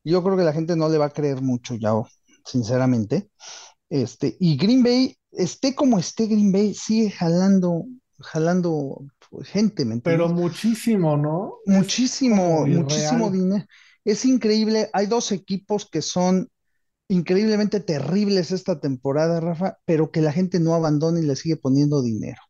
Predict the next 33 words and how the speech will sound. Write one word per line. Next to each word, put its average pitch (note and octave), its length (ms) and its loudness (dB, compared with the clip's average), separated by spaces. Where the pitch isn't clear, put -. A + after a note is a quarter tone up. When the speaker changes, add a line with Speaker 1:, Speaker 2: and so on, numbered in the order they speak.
Speaker 1:
Uno G3 320 2
es B2+ 100 -2
Green C3 300 0
Bay C#4 340 0
y D3+ 140 -4
el C3 80 0
otro C3+ 180 -2
es - 160 -6
Pittsburgh. A#2 440 -6
No C4 320 2
tiene C4 240 2
sea A#3+ 160 0
la A#3 240 0
cantidad G3 800 0
de F#3+ 200 0
dinero G#3 460 2
que F#3 80 0
le E3+ 80 0
meten F#3 280 -4
esos F3 160 -6
dos F#3 200 -2
equipos - 580 -8
mugrosos, F#3+ 1200 0
los D3 180 -2
dos, - 280 -2
Speaker 2:
<laughs> - 100 -2
Speaker 1:
porque D3 260 -2
la D#3+ 100 2
verdad F3 140 2
es G3 100 -4
que A3 60 -2
esta G#3 200 -2
temporada, E3+ 840 0